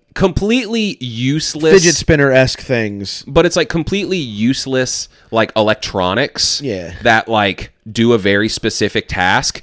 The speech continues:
Speaker 2: Yeah.
Speaker 1: that you could very easily do yourself. But it's the novelty of, "I have this robot that does
Speaker 2: Yeah.
Speaker 1: it." That's very big in China. But apparently all that stuff,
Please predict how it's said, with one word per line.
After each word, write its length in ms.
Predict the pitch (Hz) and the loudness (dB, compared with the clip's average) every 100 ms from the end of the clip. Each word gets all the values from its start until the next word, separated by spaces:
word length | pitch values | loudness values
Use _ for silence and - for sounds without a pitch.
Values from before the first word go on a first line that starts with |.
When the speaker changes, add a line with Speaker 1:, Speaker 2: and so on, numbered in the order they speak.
| - | -14
Speaker 2:
Yeah. 200 | 101 92 | -10 2
Speaker 1:
that 320 | 113 110 - | 4 4 0
you 160 | 113 113 | -4 -2
could 180 | 123 90 | -2 0
very 320 | 98 101 104 | 4 4 2
easily 480 | 95 98 98 107 92 | 0 -2 0 0 2
do 140 | 117 | 2
yourself. 680 | 117 107 - 95 104 143 110 | 2 2 0 2 2 0 0
But 180 | 120 | 0
it's 140 | 135 - | 0 0
the 120 | 135 | 0
novelty 680 | 151 202 254 156 - 113 95 | 0 2 2 2 -2 -4 -2
of, 140 | 87 - | -2 0
"I 200 | 156 240 | 2 2
have 260 | 117 98 | 2 0
this 160 | 139 151 | -2 -2
robot 540 | 175 226 226 101 78 | 4 4 4 0 0
that 180 | 120 123 | -2 0
does 240 | 147 196 117 | 2 4 4
Speaker 2:
Yeah. 60 | |
Speaker 1:
it." 120 | 117 143 - - | 0 -6 -16 -6
That's 180 | 139 151 | 0 2
very 220 | 185 175 | 4 2
big 260 | 135 147 139 | 4 2 2
in 120 | 117 | 0
China. 400 | - 127 123 85 - - | 0 -2 0 -4 -10 -6
But 100 | 147 | -2
apparently 400 | 147 160 240 294 - | 0 2 2 0 0
all 180 | 110 143 | 2 4
that 180 | 185 - | 2 0
stuff, 540 | - 82 151 - - | -6 -2 -2 -2 -14